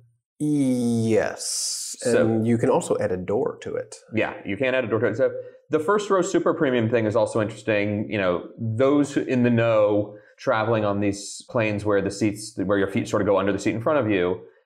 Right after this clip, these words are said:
Speaker 2: have known for some time that the bulkhead row has more foot room because there's not another seat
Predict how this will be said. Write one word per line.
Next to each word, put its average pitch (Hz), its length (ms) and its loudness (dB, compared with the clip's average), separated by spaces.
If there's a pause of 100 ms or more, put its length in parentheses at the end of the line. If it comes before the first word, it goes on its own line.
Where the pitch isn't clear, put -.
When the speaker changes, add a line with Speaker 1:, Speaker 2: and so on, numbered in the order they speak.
Speaker 2:
have 107 140 0
known 113 240 2
for 113 140 -2
some 123 220 -2
time 143 460 0
that 104 400 2
the 107 80 2
bulkhead 104 520 0
row 101 260 4
has 92 160 0
more 95 220 -2
foot 196 180 0
room 92 240 0
because 95 360 0
there's 98 120 0
not 101 140 0
another 92 240 0
seat - 420 -4